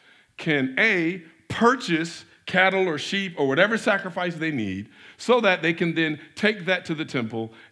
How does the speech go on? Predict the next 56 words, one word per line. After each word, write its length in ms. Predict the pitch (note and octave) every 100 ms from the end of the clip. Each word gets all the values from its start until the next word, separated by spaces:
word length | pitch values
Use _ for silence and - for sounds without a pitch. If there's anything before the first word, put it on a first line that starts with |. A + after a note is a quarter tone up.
| -
and 120 | C3+
have 220 | B2+ B2 A#2+
it 80 |
sacrificed 560 | A2+ B2+ B2 A#2 G2 F#2+
for 80 | F2+
them." 220 | D#2 E2 _ _ _ _ _ _ -
So 80 | C3+
there's 160 | F3 E3
the 80 | E3+
first 300 | E3+ D3 G#2+
thing. 160 | E2 E2+ _ _ _ _
First 220 | - F3+ G3
thing 180 | F3+
was, 200 | E3 D#3+
and 120 | D#3+ D3
again, 340 | A3+ B2 F2+ - _
there's 140 | F#2
nothing 300 | G2+ F#2 C#3
wrong, 480 | D#3 A3 D#3+ E3 G#3+
right? 220 | A#2 C3
We 80 | C#3
love 320 | C3 D3 D#3+ D#3+
to, 200 | E3 D#3+ - - -
you 80 | C3+
know, 140 | B2+
it's, 180 | B2+ - C#3+
I 80 |
never 240 | D3 G#3+ G#3+
know 120 | G3+
what 140 | F#3
it 80 | D#3
truly 300 | C#3 F3 E3+
means 260 | D#3 D#3+ C#3
when 100 | B2
say, 120 | D#3+
"Hey, 100 | E3+
what 140 | G3
do 60 | A3+
you 60 | G#3+
do 120 | G3+
for 100 | D3+
a 40 |
living?" 260 | C#3 G#2+ F#2+ - -
"I'm 80 | D3
an 80 | D3+
entrepreneur." 560 | C#3 B2+ C3 B2+ F2+ -
I 60 |
don't 100 | E3
really 180 | F3 D3
know 260 | B2 D#3 F3+
what 140 | F3+
that 140 | F3+ F3
means 240 | F#3 F#3
all 120 | F#3+
the 80 | F#3+
time 340 | G3 G3+ G#3